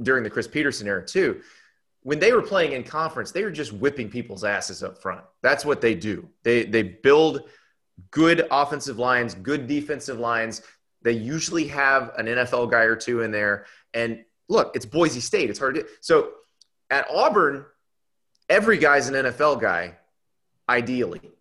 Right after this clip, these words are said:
And on the defensive line, that's really been the case. On the offensive line, it has not been the case. And that's where I think they can really help Auburn improve.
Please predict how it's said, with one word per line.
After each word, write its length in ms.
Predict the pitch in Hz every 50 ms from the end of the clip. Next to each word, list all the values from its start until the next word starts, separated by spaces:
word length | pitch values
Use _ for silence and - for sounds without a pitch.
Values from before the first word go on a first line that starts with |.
| _ _ _ _ _ _ _ _ _ _ _ _ - - - _ _ _ _
And 120 | 127 127 131
on 140 | 131 135 127
the 40 | 110
defensive 440 | 156 202 - 156 123 110 123 113 107
line, 160 | 117 120 120
that's 180 | 120 120 -
really 140 | 139 139 123
been 120 | 107 110 90
the 60 | -
case. 380 | - 143 107 - - - - - _ _ _ _ _ _ _ _ _ _ _ _ _ -
On 120 | 151 160
the 140 | 156 135 143
offensive 420 | 185 247 254 - 214 170 156 131
line, 180 | 127 135 127 123
it 80 | 117 113
has 140 | 107 98
not 320 | 101 123 135 147 - - -
been 120 | 117 107
the 60 | 101
case. 520 | 95 - 104 101 95 92 - - - - - _ _ _ _ _ _ _ _ -
And 460 | 117 120 120 117 120 120 113 113 110 - _ _ _ _ _
that's 360 | 113 135 143 180 - - -
where 180 | 190 170 156 151
I 60 | 139
think 300 | 139 - 143 139 113 110
they 120 | 120 139 139
can 140 | 135 117
really 300 | 110 120 127 127 120 107
help 400 | 107 117 120 110 - - - _ _ _ _ _ _ _
Auburn 400 | 110 117 113 95 101 98 98 92 -
improve. 520 | 101 90 - - - 151 139 110 92 87